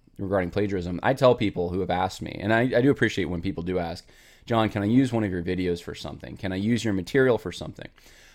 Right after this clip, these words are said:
I'm, I'm just about, I don't think there's ever a time I've said no. You know, of course you can, if you're using it to educate people, that's the purpose of me doing these videos. I want to get information out there so that you can then go and you can use that information,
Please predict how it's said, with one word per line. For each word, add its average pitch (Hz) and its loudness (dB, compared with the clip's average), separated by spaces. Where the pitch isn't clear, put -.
I'm, 156 4
I'm 147 2
just 147 0
about, 113 4
I 113 4
don't 147 0
think 120 -4
there's 101 -2
ever 117 4
a 101 2
time 110 0
I've 92 -2
said 87 -2
no. 87 -2
You 98 -8
know, 82 -6
of 101 -10
course 175 0
you 101 -2
can, 92 -4
if 85 -10
you're 123 4
using 143 6
it 92 -2
to 87 0
educate 113 0
people, 87 -4
that's 117 0
the 98 -8
purpose - -4
of 90 -4
me 92 -2
doing 101 2
these 92 0
videos. 123 2
I 90 2
want 92 -2
to 92 -4
get 113 4
information 101 0
out 123 -2
there 95 0
so 107 0
that 98 4
you 143 2
can 131 4
then 87 0
go 82 -6
and 107 2
you 175 4
can 127 0
use 131 4
that 123 4
information, 92 -2